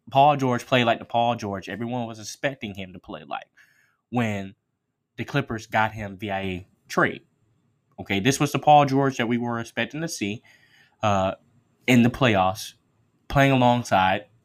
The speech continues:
Kawhi Leonard. This is what the Clippers need in order for them to beat the Lakers. Paul George can't play like he was playing from game two to game four. It just can't happen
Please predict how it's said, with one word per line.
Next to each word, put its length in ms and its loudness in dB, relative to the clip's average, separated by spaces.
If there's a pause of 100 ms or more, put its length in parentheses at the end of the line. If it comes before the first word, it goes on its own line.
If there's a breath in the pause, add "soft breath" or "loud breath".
(460)
Kawhi 380 2
Leonard. 260 -8 (500 soft breath)
This 160 2
is 140 2
what 260 6
the 80 0
Clippers 380 2
need 420 4 (380 soft breath)
in 180 -2
order 140 0
for 180 -2
them 180 0
to 80 -6
beat 200 -8
the 80 -10
Lakers. 500 -4 (720)
Paul 320 8
George 340 2
can't 260 -4 (100)
play 520 2 (380)
like 160 2
he 140 0
was 180 -8
playing 540 -4 (220)
from 340 -4 (240)
game 380 -2
two 420 -2
to 140 -8
game 280 -4
four. 320 -6 (400)
It 120 0
just 240 -4
can't 180 -4
happen 240 -6